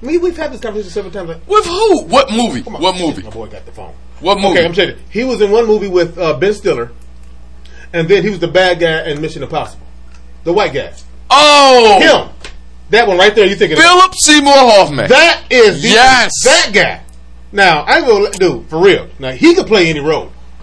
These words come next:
Speaker 2: Mm-hmm.
Speaker 1: I've not seen Bill Murray be evil and then, then be funny.
Speaker 2: But my point is,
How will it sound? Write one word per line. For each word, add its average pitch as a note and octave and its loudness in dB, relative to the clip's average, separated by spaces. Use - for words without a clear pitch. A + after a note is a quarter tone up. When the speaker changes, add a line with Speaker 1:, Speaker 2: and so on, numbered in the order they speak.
Speaker 2:
Mm-hmm. G#3+ -10
Speaker 1:
I've C4 2
not A#3 -2
seen G3 -2
Bill F3+ -2
Murray D3+ -2
be C3 -10
evil A#2+ -8
and C3 -10
then, C3 -8
then C#3 -6
be G#2 -14
funny. G#2 -14
Speaker 2:
But D3 0
my B2+ 0
point F#3 0
is, E3+ 0